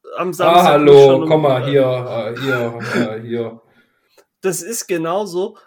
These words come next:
Speaker 1: und ich weiß nicht, ob du das auch machst, aber ich, bei dir könnte ich's mir echt vorstellen, wie diese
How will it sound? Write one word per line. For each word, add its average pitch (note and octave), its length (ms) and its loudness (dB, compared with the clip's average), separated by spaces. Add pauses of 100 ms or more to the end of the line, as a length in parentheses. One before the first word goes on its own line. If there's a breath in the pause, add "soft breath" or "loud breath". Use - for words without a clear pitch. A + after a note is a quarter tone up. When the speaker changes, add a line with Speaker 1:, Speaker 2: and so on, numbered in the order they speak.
(120 soft breath)
Speaker 1:
und E3 120 -6
ich D3+ 240 -10
weiß D#3 340 -2
nicht, D#3 180 -12
ob - 160 -18
du E3+ 120 -12
das D#3+ 220 -4
auch D#3+ 240 -6
machst, D3 260 -12
aber C3+ 120 -10
ich, D3+ 180 -18
bei D#3+ 120 -6
dir F3 140 -8
könnte F3+ 240 -8
ich's F3 120 -14
mir D#3 100 -10
echt E3 200 -14
vorstellen, D#3+ 720 -10 (1120 soft breath)
wie E3+ 140 -12
diese F3+ 600 -4